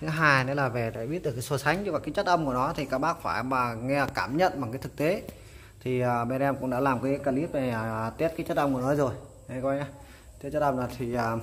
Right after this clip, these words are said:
à, đảm bảo cho các bác là cái loa này các bác về ghép dàn thì các bác không thể chê được, cực kỳ là hay. Em rất chi là tự tin khi mà nó phân phối cái dòng loa này. À, thứ nhất là nó là một cái thương hiệu lớn rồi, các bác không cần phải lo. Thứ hai nữa là em cũng đã người trực tiếp mà là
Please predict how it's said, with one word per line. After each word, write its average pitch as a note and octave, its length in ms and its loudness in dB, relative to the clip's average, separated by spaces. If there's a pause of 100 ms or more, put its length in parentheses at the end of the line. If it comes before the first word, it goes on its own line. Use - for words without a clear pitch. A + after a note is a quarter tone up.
(760)
à, A#2+ 240 -2
đảm C3 180 4
bảo B2+ 200 4
cho D#3+ 80 2
các E3+ 80 4
bác E3+ 140 8
là F3+ 140 2
cái D3+ 100 0
loa C#3+ 160 6
này C3+ 140 0
các C#3 60 0
bác D#3+ 220 2
về C3+ 180 2
ghép D#3 220 -4
dàn C3+ 200 4
thì A2 80 -2
các A#2+ 60 -4
bác C#3 140 -4
không C#3 140 -8
thể B2 100 -2
chê B2 220 -2
được, A2 300 -6
cực C#3 160 -4
kỳ D#3 120 2
là C3+ 120 4
hay. C#3 340 2
Em C3 460 -2
rất A3 180 2
chi A3 60 6
là D#3 120 6
tự - 220 -2
tin C#3+ 220 2
khi C#3 160 0
mà B2+ 120 0
nó A#2 120 0
phân C3 160 -2
phối C#3 180 -2
cái E3+ 80 0
dòng C3+ 140 2
loa A#2+ 100 4
này. A2+ 160 -2 (520)
À, A#2+ 260 0
thứ C#3 120 -2
nhất F3 160 2
là C#3+ 100 4
nó B2 200 4
là D3+ 100 4
một B2 140 0
cái C3 100 -4
thương C3+ 140 0
hiệu B2 160 0
lớn C3+ 220 0
rồi, E3+ 100 0 (140)
các - 100 -8
bác C#3+ 140 0
không C3 180 -2
cần A2+ 120 -2
phải G#2+ 100 -2
lo. A#2+ 200 2
Thứ C3 100 -2
hai C3+ 220 2
nữa A#2+ 100 -2
là B2 160 0
em A2+ 260 0
cũng A#2 160 -6
đã A#2 160 -2
người C3+ 340 0
trực C#3 200 -2
tiếp F#3 160 2 (840)
mà A2+ 180 -4
là A2 300 0